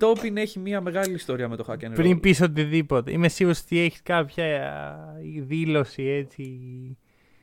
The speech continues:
Speaker 2: που είχαμε κάνει παλιότερα
Speaker 1: Ε,
Speaker 2: για τον Obi Toppin.
Speaker 1: δεν έχω μόνο δήλωση, έχω ολόκληρο post που είχα κάνει εγώ.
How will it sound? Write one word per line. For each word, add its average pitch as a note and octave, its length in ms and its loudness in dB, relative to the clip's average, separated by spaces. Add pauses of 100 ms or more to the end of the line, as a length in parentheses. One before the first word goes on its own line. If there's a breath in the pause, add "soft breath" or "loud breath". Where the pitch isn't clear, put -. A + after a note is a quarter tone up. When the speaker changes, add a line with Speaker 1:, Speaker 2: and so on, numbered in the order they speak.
(160)
Speaker 2:
που - 100 -6
είχαμε C#3+ 300 0
κάνει D3 300 4
παλιότερα B2+ 920 2 (800)
Speaker 1:
Ε, A#3 380 4
Speaker 2:
για B3 200 4
τον - 320 -4
Obi - 60 -4
Toppin. B2 200 -4
Speaker 1:
δεν D4+ 220 -2
έχω D4+ 220 -2
μόνο F#3+ 320 0
δήλωση, D3 500 -2
έχω G#3+ 180 -2
ολόκληρο A#3+ 600 -2
post A#3 300 2
που C#3+ 80 -4
είχα B2+ 180 -4
κάνει A#2+ 280 -2
εγώ. G#2 440 -4